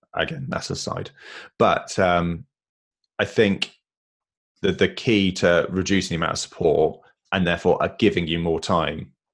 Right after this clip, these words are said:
for, it sort of facilitates you having more time to work on your roadmap and work on your plugin is having good documentation. And I mean really good documentation.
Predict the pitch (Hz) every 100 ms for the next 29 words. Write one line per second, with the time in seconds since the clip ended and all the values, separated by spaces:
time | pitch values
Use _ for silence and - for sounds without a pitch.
0 | _ - 82 85 - 78 - - 90 -
1 | - 90 82 85 87 85 82 90 78 92
2 | 85 - 80 82 78 78 76 - 87 85
3 | 85 - 82 73 78 80 - _ _ -
4 | 104 95 80 - 95 - - - 92 -
5 | _ _ - 104 90 78 78 82 - -
6 | - 78 78 - - - - - 90 85
7 | 85 85 85 80 78 82 - - - -
8 | - - -